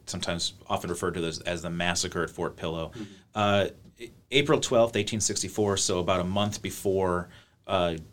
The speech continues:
Speaker 1: Grant's going to launch his, his overland campaign, um, Confederate General Nathan Bedford Forrest is launching a series of raids in and around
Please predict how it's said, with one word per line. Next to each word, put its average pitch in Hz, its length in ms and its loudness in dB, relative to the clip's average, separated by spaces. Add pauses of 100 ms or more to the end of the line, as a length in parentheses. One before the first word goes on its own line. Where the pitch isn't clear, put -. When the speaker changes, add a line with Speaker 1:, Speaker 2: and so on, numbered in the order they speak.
(100)
Speaker 1:
Grant's 87 340 -2
going 90 180 -2
to 85 100 -2
launch 85 320 0
his, 78 340 -2
his - 160 -8
overland 87 440 -2
campaign, 80 520 -4 (460)
um, 95 320 0 (1200)
Confederate 139 600 6
General 101 340 2
Nathan 90 320 0
Bedford 85 300 -4
Forrest 95 640 2 (100)
is 87 520 0 (1080)
launching 113 320 4
a 87 40 0
series 127 400 6
of 85 140 -2
raids 90 680 2 (760)
in 120 260 4
and 110 120 2
around 95 600 2